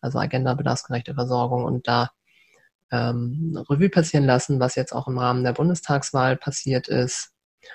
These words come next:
und, ähm, was weiter bearbeitet werden muss. Und, ähm, wir haben auch, äh, im Aufbau, und da freue ich mich auch sehr, den Bereich der,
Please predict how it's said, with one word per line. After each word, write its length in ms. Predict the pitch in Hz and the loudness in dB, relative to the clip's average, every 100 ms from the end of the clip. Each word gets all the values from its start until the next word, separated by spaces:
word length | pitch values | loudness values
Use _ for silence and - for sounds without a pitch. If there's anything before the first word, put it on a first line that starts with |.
| - _ _ | -20 _ _
und, 600 | 127 127 123 123 - - | 2 2 2 -2 -4 -6
ähm, 480 | 160 127 123 123 123 | -4 -4 -4 -6 -4
was 340 | 131 127 - - | -2 -2 -2 2
weiter 260 | 131 160 | 2 4
bearbeitet 580 | 160 151 143 147 143 135 | 4 4 2 0 0 0
werden 240 | 127 123 127 | 0 2 0
muss. 420 | 123 123 - - _ - _ _ - _ _ _ _ _ _ _ - _ | 0 -2 -8 -14 _ -20 _ _ -20 _ _ _ _ _ _ _ -20 _
Und, 580 | 143 139 156 139 - - | 4 6 6 2 -2 -2
ähm, 340 | 135 135 135 135 | 0 0 -2 -2
wir 220 | 143 135 143 | 0 0 2
haben 300 | 131 131 127 | 0 -2 -2
auch, 580 | 123 131 170 180 - | 0 2 2 0 -8
äh, 240 | - 139 131 | -6 -4 -2
im 120 | 131 | -4
Aufbau, 760 | - 131 180 - - 208 220 196 | 0 0 0 -2 0 2 4 4
und 80 | 156 | 2
da 80 | 139 | 2
freue 260 | - 135 | -2 -2
ich 100 | 143 | -2
mich 200 | 139 - | -6 -8
auch 80 | - | -10
sehr, 440 | - 131 131 147 | -6 -2 0 0
den 240 | 147 135 131 | 0 -2 -2
Bereich 440 | 127 131 131 147 | -2 0 0 -2
der, 400 | - 131 131 131 | -2 0 0 -2